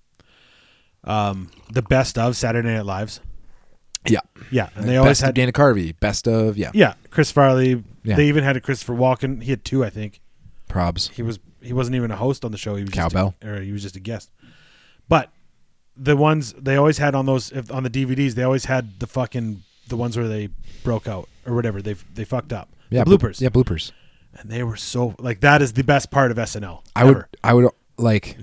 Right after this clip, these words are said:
Speaker 1: Jimmy Fallon was part of all of them.
Speaker 2: It's because they're tr-, they're, they're so ridiculous. Like, it's not even like they're trying to do, like, a serious role.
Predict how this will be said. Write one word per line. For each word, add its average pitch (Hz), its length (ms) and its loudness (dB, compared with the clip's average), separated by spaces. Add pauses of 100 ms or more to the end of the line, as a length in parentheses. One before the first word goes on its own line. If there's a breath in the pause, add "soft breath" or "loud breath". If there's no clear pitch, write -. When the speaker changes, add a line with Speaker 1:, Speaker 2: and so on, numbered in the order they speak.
Speaker 1:
Jimmy 160 240 0
Fallon 151 320 0
was 123 100 -2
part 131 180 2
of 117 80 -8 (140)
all 117 220 -2
of 87 100 -10
them. 90 80 -14 (160 loud breath)
Speaker 2:
It's 143 140 4
because 208 280 8
they're 180 140 10
tr-, - 200 2
they're, 127 220 6
they're 110 260 2
so 127 260 4
ridiculous. 104 640 0
Like, 113 100 2
it's 104 140 -2
not 110 140 4
even 113 160 2
like 101 140 0
they're 98 120 0
trying 98 200 0
to 92 80 -2
do, 92 140 0
like, 90 140 -2
a 85 60 -4
serious 85 420 -4
role. - 300 -8